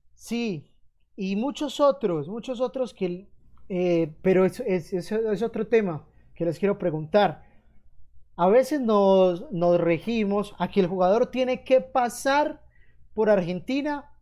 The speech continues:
para poder, eh,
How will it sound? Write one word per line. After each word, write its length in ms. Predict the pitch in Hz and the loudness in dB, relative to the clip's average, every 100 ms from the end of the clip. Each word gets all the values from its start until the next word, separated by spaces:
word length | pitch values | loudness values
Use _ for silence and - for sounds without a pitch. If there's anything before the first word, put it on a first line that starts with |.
| - | 0
para 440 | 196 190 180 185 | 2 4 2 0
poder, 600 | 190 185 202 240 262 254 _ - - _ - | 0 4 6 4 2 -4 _ -20 -20 _ -10
eh, 960 | 175 170 170 165 170 165 165 165 165 | -2 2 2 2 2 2 2 0 -2